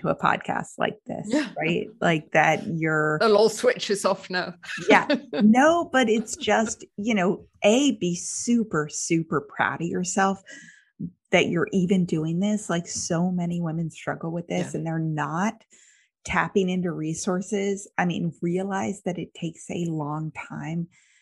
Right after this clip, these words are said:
Speaker 1: to change your relationship with something as powerful as alcohol, as marketed to you as alcohol, as ubiquitous that surrounds you constantly, where there's always an occasion to drink. I mean, this is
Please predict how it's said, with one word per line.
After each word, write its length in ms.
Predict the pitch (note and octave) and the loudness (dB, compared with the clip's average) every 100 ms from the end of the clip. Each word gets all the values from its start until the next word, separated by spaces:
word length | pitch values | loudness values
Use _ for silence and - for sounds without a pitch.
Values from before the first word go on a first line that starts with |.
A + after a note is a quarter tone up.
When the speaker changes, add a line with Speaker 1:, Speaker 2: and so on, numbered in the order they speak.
| _ - | _ -4
Speaker 1:
to 100 | F#3 | -4
change 440 | - - E3 E3 | -2 -4 -2 -2
your 120 | E3+ | -4
relationship 840 | E3 E3 D3+ C#3 - D#3 - E3 D#3 D3 | -4 -4 -4 -4 -6 -10 -4 -4 -4 -4
with 120 | D3+ | -4
something 520 | - D3+ - D3 C#3+ | -4 -8 -4 -6 -6
as 200 | - D3 - | -10 -14 -10
powerful 600 | - F3 F3+ F3+ F#3 F3+ | -4 -2 -2 -2 -4 -4
as 100 | F3+ | -2
alcohol, 640 | E3+ F3 E3 E3 E3+ E3+ - | -2 -2 -10 -6 -4 -4 -4
as 240 | - D3 - | -8 -8 -8
marketed 720 | D3+ C#3+ D3 D3+ G3+ F#3+ F#3 | -8 -8 -10 -6 -4 -2 -4
to 140 | - - | -6 -4
you 180 | F#3 F3+ | -2 -2
as 100 | F3 | 0
alcohol, 720 | E3 E3 D#3 D#3+ E3+ D#3 - | -2 0 -6 -2 2 2 0
as 340 | - D3 C#3+ - - - - _ _ | -2 -2 -4 -12 -20 -20 -20 _ _
ubiquitous 920 | E3 D#3+ D#3 D#3 - G#3 A#3 A#3 - _ | -4 -2 -2 -2 2 2 2 0 -4 _
that 220 | E3 - | -8 -6
surrounds 640 | - D3 C#3+ C3+ D#3 D#3+ | -4 -4 -4 -4 -4 -2
you 120 | E3+ E3+ | -4 -6
constantly, 800 | - - D3 C3+ - F3+ G3 F#3+ | -6 -2 -2 -4 -6 -2 0 2
where 160 | F#3 E3 | 2 0
there's 240 | D#3 - - | -4 -6 -6
always 300 | D3 D3+ C#3+ | -2 -2 -4
an 80 | D#3+ | -6
occasion 480 | C#3+ - D3 - D3+ | -8 -6 -8 -6 -6
to 100 | C#3+ | -6
drink. 320 | D3 D3+ D#3+ | -6 -6 -2
I 80 | E3 | 0
mean, 180 | E3+ | 2
this 300 | E3+ G#3 A#3+ | 2 0 2
is 340 | F#3+ E3 D#3 | 2 2 -2